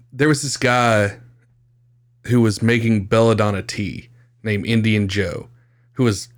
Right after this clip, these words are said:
an Italian guy. He was, like, one of the guys at Spahn Ranch. But, um,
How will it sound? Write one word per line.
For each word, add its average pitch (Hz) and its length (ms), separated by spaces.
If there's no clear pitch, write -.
an 101 140
Italian 95 460
guy. 92 180
He 104 100
was, 101 160
like, 98 160
one 107 120
of 98 40
the 95 100
guys 98 300
at 90 60
Spahn 95 360
Ranch. 107 460
But, 120 240
um, 104 480